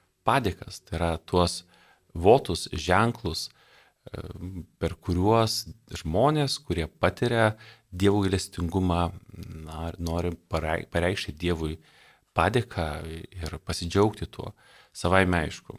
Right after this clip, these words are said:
mes turim suprasti, kad, e, nežinau, deja ar nedėja, bet, e, tik tai nedaugelį,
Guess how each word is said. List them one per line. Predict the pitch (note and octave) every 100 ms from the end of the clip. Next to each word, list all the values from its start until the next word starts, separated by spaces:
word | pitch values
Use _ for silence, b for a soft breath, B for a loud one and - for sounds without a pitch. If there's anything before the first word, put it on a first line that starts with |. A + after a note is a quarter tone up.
| F2 -
mes | E2+
turim | - D2+
suprasti, | E2+ F2 E2+ - F2+
kad, | - E2 - -
e, | - F2 - b b _
nežinau, | F2+ E2+ -
deja | F2 F#2+ F#2 A2 A#2
ar |
nedėja, | F#2+ F2 E2 E2 A2 G#2
bet, | E2 D#2 - _
e, | E2+ D#2 D#2 D2 _ _ _ _ _ _ _ _ - - _ _ -
tik | F#2
tai | G2+
nedaugelį, | G2+ G2 G#2 G2 F2+ F2